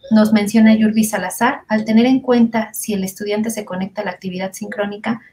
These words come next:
prende la cámara o no, estamos corriendo el riesgo de descuidar lo verdaderamente importante.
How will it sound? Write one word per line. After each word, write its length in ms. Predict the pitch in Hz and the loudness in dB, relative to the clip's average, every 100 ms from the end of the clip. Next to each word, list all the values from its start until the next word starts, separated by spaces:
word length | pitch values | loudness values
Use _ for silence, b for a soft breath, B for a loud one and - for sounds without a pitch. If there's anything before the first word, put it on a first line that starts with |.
| _ | _
prende 240 | 214 214 214 | 0 2 4
la 140 | 190 | 2
cámara 380 | 208 202 202 180 | 0 -2 0 0
o 60 | 190 | 2
no, 220 | 214 233 | 2 0
estamos 400 | 196 - 214 220 | -4 0 4 4
corriendo 360 | 214 208 202 202 | 2 -2 -2 -4
el 60 | |
riesgo 320 | 202 196 - 208 | -4 -6 -2 -2
de 100 | 190 | -2
descuidar 500 | 180 - 190 190 190 | -8 -8 -4 -4 -2
lo 80 | |
verdaderamente 680 | 185 170 175 180 180 175 196 | -2 -2 -4 -4 -4 -8 -10
importante. 680 | 180 160 - 165 - - | -10 -10 -10 -10 -10 -14